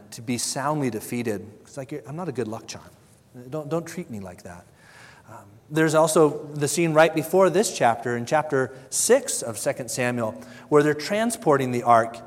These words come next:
and it begins to fall, and one man, Uzzah, reaches out his hand to hold it, and he's struck dead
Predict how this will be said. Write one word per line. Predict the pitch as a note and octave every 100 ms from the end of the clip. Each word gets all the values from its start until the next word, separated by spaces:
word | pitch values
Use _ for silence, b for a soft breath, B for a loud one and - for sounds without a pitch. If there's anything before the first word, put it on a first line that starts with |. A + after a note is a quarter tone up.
| B B B B B
and | C#3
it | C3+
begins | C3+ D#3+ D#3+
to | C#3+
fall, | - D#3+ D3+ C3
and | B2+
one | C#3 D3
man, | C#3 C3
Uzzah, | C3 C#3+ B2+
reaches | C#3 D3 C#3
out | C3+
his | C3
hand | - C#3+ D3 C3+ B2 -
to | B2
hold | - E3+ E3 B2+
it, | A2 A2 - b b b b b b _ _ _ _ _ -
and | A#2
he's | A#2
struck | - A#2 D3 C#3+ -
dead | B2 C#3+ G2 E2